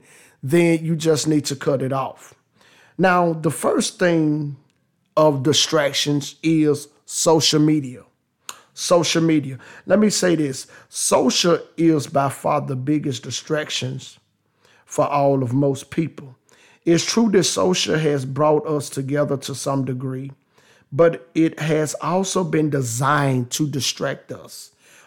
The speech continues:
Worse, most of who and what we follow are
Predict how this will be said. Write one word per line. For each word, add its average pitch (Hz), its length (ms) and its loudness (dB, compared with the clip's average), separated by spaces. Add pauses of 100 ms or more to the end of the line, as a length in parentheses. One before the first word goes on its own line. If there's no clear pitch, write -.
(100)
Worse, 147 680 0
most 143 360 -2
of 202 180 -4
who 185 360 0
and 139 240 -6
what 147 220 0
we 156 120 2
follow 139 520 -2
are 131 220 -8